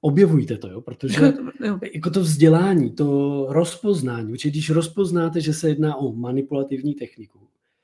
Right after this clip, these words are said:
Speaker 1: tak nejdřív ve vás přijde vztek, že vůbec jste to kdy dovolili do teďka.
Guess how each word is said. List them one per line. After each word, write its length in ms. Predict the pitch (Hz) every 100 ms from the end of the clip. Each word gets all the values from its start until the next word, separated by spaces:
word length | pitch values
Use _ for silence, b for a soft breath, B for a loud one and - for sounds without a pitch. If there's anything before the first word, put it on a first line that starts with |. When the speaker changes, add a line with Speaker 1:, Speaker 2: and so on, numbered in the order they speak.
| _ _
Speaker 1:
tak 160 | 135 127
nejdřív 440 | 139 151 156 175
ve 80 | 156
vás 240 | 156 156
přijde 280 | 156 156 156
vztek, 380 | 156 - 120 113
že 120 | 123
vůbec 320 | 127 131 143
jste 360 | 143 - - 139
to 160 | 151 139
kdy 220 | 131 147
dovolili 580 | 143 131 123 113 101 107
do 120 | 113
teďka. 420 | 104 - 98